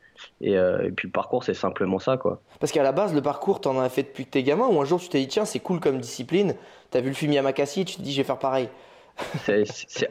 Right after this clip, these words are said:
Speaker 1: c'est un petit peu ça, en gros. Euh, j'ai toujours aimé grimper, euh, bah, comme je te disais, grimper, courir, sauter.
Speaker 2: Ouais, ouais.
Speaker 1: Euh, j'ai toujours, euh, toujours traîné dehors quand j'étais petit. Et, euh, il y a le film Yamakasi qui est sorti en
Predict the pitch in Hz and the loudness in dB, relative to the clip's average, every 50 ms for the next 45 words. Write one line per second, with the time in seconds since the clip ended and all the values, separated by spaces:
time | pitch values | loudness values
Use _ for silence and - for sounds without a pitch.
0 | - - - - 143 147 147 143 175 151 - 151 147 143 - 160 139 127 117 117 | -2 -6 -2 0 0 0 2 0 -2 0 2 2 2 2 2 2 2 2 4 4
1 | 110 110 110 101 101 101 90 90 98 101 98 92 - - 147 151 180 170 143 139 | 4 4 6 6 6 6 4 4 2 2 0 -2 0 0 2 4 4 4 4 4
2 | 131 113 110 107 113 120 117 117 - 120 117 113 113 107 104 95 92 98 98 - | 2 2 2 2 2 2 0 2 2 4 4 6 6 6 4 4 2 2 0 0
3 | 98 101 - - 104 101 113 113 95 98 101 95 - 104 101 98 - - 95 101 | -2 -2 -2 -2 0 2 2 2 2 2 0 2 2 0 -2 0 -2 0 2 2
4 | 104 101 101 - - - 104 110 104 101 101 98 95 95 - - - _ _ - | 2 2 2 0 0 0 2 2 4 4 4 4 4 2 0 -4 -8 _ _ -6
5 | - - - - 107 117 113 110 104 101 98 90 - - - - - - 110 101 | -6 -2 0 2 2 4 4 6 6 4 4 4 2 0 -2 -4 -4 -2 -2 -2
6 | 95 - - - 110 113 107 104 104 104 104 110 110 - 107 98 101 98 92 101 | 0 0 0 0 2 2 2 4 4 4 4 4 2 0 0 0 0 0 -2 -2
7 | 98 - - - 127 131 - - - - - - - - - - - - - 98 | -4 -2 0 0 0 0 0 -4 -10 -10 -6 -6 -6 -6 -6 -8 -4 0 2 2
8 | 95 95 95 95 92 92 95 98 98 107 107 127 131 131 123 120 117 110 - - | 4 4 4 4 4 4 4 2 2 2 2 4 4 4 4 4 2 2 0 0
9 | 117 - - - - 98 101 - 98 - - - 117 110 104 95 92 90 87 87 | 0 0 -2 -2 0 -2 0 -2 -4 -4 0 0 2 4 4 4 4 2 2 2
10 | 87 85 50 50 - | 2 0 0 -2 -4